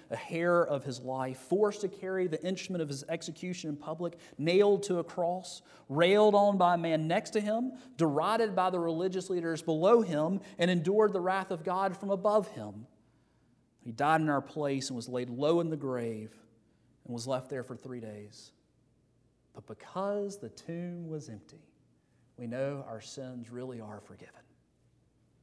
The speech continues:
And there's nothing that God cannot forgive. Have you sought the Lord first in salvation?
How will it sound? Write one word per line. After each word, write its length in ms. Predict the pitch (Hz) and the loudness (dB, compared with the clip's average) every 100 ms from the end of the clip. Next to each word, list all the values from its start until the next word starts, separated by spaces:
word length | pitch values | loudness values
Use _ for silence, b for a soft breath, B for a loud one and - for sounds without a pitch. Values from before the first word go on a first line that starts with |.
| _ _ _ _ _ _ _ _ | _ _ _ _ _ _ _ _
And 100 | 117 | -12
there's 160 | 113 | -12
nothing 440 | 123 135 131 135 120 | -8 -8 -8 -12 -12
that 120 | 104 | -12
God 320 | 113 113 113 | -10 -8 -8
cannot 340 | 113 107 107 - | -10 -14 -14 -16
forgive. 440 | 104 98 92 92 _ _ _ _ _ _ _ _ _ _ b b b | -18 -16 -18 -20 _ _ _ _ _ _ _ _ _ _ b b b
Have 180 | - 180 | -12 -6
you 100 | 233 | -6
sought 280 | 220 233 220 | -4 -6 -6
the 60 | 208 | -6
Lord 380 | 220 240 269 202 - _ _ _ _ | -8 -10 -14 -16 -20 _ _ _ _
first 300 | 190 202 202 | -2 -2 -2
in 240 | 214 185 175 | -8 -10 -10
salvation? 720 | - - 175 175 190 - 202 | -10 -4 -2 -2 -4 -8 -14